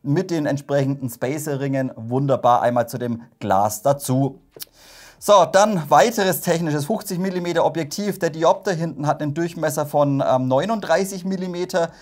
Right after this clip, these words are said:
und wir haben natürlich selbstverständlich hinten wieder den Dioptrienausgleich von minus zwei bis plus zwei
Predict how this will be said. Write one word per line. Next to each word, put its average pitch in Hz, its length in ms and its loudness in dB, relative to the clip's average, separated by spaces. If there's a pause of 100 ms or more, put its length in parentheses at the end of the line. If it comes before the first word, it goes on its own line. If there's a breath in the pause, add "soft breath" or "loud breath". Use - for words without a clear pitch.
(140 loud breath)
und 170 160 -4
wir 170 100 0
haben 170 100 2
natürlich 160 300 -4
selbstverständlich 147 480 -4
hinten 151 240 -4
wieder 151 120 -4
den 139 120 -6
Dioptrienausgleich 160 1200 0 (240 soft breath)
von 147 320 2
minus 175 560 0
zwei 139 320 2
bis 151 320 -4 (140)
plus 220 380 -4
zwei 170 480 0